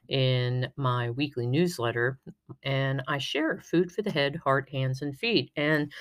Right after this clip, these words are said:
this week, as we are liturgically moving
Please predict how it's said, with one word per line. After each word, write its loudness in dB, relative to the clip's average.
this 2
week, -4
as 6
we 2
are 2
liturgically 0
moving 0